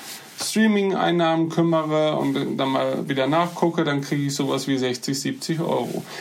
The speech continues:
Ich meine, das ist cool, sechzig, siebzig Euro haben oder nicht haben, mag man jetzt sagen.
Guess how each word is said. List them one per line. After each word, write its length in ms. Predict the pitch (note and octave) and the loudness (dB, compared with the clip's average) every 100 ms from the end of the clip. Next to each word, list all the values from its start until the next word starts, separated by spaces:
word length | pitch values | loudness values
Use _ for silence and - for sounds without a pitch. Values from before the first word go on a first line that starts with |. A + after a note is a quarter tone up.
| - - | -14 -10
Ich 180 | - A#3+ | -4 2
meine, 240 | C#4+ C#4 | 4 4
das 240 | A#3+ G#3 G#3 | 4 2 2
ist 220 | F#3+ - - - | -2 -4 -10 2
cool, 460 | A3 G3 G#3+ C4+ D4+ | 4 6 4 4 2
sechzig, 500 | F#3 F#3 F3+ - F#3+ | 2 2 2 -2 0
siebzig 420 | G3+ F3 - E3+ | 0 -2 0 0
Euro 520 | D#3 D#3 F3 A3+ D4+ - _ _ _ _ _ _ - _ _ - - - - - - - | 2 4 4 2 0 -8 _ _ _ _ _ _ -20 _ _ -20 -20 -20 -20 -20 -20 -20
haben 320 | - C#3 D#3 E3+ | -2 0 2 2
oder 180 | D#3+ | 2
nicht 300 | D3 F3 F3 | 2 0 0
haben, 480 | G3 G3+ G#3+ C#4+ - - - - - | 2 2 2 0 -4 -12 -18 -20 -2
mag 200 | F3+ F#3+ | 0 2
man 120 | G3 | 2
jetzt 200 | G3 G3 | 2 2
sagen. 440 | G3+ F#3 G3+ A#3 | 2 2 4 2